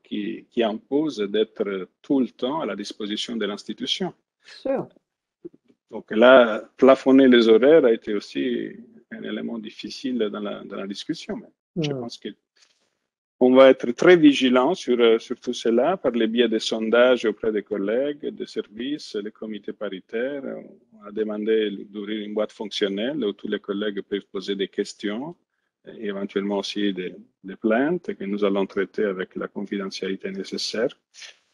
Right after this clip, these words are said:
Speaker 1: On va, on va regarder tout ça et, et nous te demandons, Marie, vraiment de nous accompagner dans ce processus
Speaker 2: Bien
Speaker 1: parce
Speaker 2: sûr.
Speaker 1: que il, il est vraiment très, très important de pouvoir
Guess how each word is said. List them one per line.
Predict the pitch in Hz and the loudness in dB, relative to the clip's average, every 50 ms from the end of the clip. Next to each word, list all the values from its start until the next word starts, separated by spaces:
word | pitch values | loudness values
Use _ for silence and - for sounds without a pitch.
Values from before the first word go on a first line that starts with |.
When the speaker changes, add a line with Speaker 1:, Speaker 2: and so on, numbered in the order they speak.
| _ _ _ _ _ _ _ _ _ _ _ _ _ - | _ _ _ _ _ _ _ _ _ _ _ _ _ -6
Speaker 1:
On | - 127 | -2 2
va, | 135 143 143 139 - - | 4 6 6 6 4 4
on | - 143 | 6 10
va | 147 151 156 | 12 12 12
regarder | 156 151 143 147 147 139 139 147 143 | 12 10 10 10 8 8 6 2 0
tout | - 135 | 0 -2
ça | - - 160 190 185 | 2 6 6 8 8
et, | 165 147 139 139 135 - - - 123 - - _ _ | 8 6 4 4 2 -2 -8 -16 -18 -18 -18 _ _
et | - 127 127 127 123 123 123 123 123 135 | -10 -8 -8 -8 -10 -12 -12 -10 -8 -6
nous | 139 131 | -4 0
te | - 139 | 0 2
demandons, | 127 139 135 131 131 123 120 123 131 151 160 | 4 4 4 6 6 4 4 2 2 2 2
Marie, | 156 135 127 139 143 | 2 2 2 2 2
vraiment | 135 123 123 135 143 143 | 0 0 0 0 -2 -2
de | 131 156 | 0 0
nous | 123 127 131 123 139 | 0 2 2 4 2
accompagner | 131 - - 139 127 123 - 127 123 131 139 143 | 2 0 0 -4 -4 -2 -2 -2 -2 0 0 -2
dans | 131 117 120 | -2 -2 -4
ce | - 123 | -4 -6
processus | 113 - 127 117 - - 110 - - - 147 185 196 - - | -6 -6 -8 -8 -4 -6 -6 -6 -6 -10 -10 -10 -10 -10 -10
Speaker 2:
Bien | 139 127 | -6 -4
Speaker 1:
parce | 165 175 - | -4 -4 -6
Speaker 2:
sûr. | - - - 247 240 214 190 180 | -6 0 2 4 4 4 2 -2
Speaker 1:
que | - _ _ _ _ _ _ _ - | -8 _ _ _ _ _ _ _ -10
il, | 123 120 - - | -10 -10 -8 -6
il | 120 117 117 | -6 -6 -4
est | 120 117 | -4 -4
vraiment | 120 120 123 127 131 131 131 127 117 - _ | -4 -4 -4 -4 -4 -6 -6 -6 -8 -10 _
très, | - 127 139 131 | -8 -6 -6 -6
très | - 123 120 117 120 | -6 -8 -8 -8 -6
important | 117 113 - - 113 - _ - 117 120 123 120 | -8 -8 -6 -6 -6 -6 _ -10 -10 -8 -8 -6
de | 104 104 | -8 -8
pouvoir | - - 113 110 110 110 | -8 -8 -8 -4 -4 -4